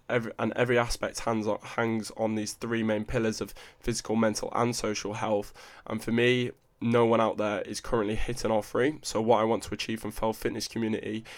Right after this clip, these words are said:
is making sure that people are inc-, what, yeah, people are improving their physical health through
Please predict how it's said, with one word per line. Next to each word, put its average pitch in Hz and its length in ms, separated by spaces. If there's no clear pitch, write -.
is 110 120
making 113 300
sure 113 300
that 113 240
people 127 260
are 113 200
inc-, 117 480
what, 113 320
yeah, 113 180
people 123 300
are 120 100
improving 117 400
their 113 120
physical 113 400
health 113 380
through 123 540